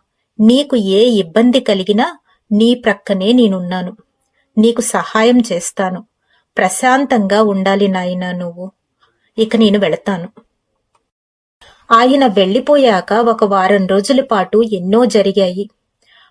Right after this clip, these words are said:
వాటన్నిటినీ సుదీర్ఘంగా వర్ణించగలను. అయితే టూకీగా ముఖ్యమైనవి మాత్రమే వివరిస్తాను. ఆ రోజు రాత్రే ఎలాగో డాఫ్నీ కాటేజీకి వెళ్ళాను. ఆమె స్నేహితులు వచ్చి ఉన్నారక్కడికి.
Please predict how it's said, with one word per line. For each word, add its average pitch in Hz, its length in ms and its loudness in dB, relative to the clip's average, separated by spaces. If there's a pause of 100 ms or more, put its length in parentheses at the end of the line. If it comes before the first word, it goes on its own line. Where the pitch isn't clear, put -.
(100)
వాటన్నిటినీ 240 840 2
సుదీర్ఘంగా 214 840 0
వర్ణించగలను. 202 880 0 (640)
అయితే 185 480 -2 (340)
టూకీగా 262 640 0
ముఖ్యమైనవి 240 720 2
మాత్రమే 190 560 -2
వివరిస్తాను. 190 800 -2 (1120)
ఆ 262 180 2
రోజు 247 320 2
రాత్రే 220 500 0
ఎలాగో 202 560 2
డాఫ్నీ 185 540 -2
కాటేజీకి 196 640 -2
వెళ్ళాను. 180 480 -4 (680)
ఆమె 240 220 2
స్నేహితులు 233 640 0
వచ్చి 196 320 0
ఉన్నారక్కడికి. 190 840 -2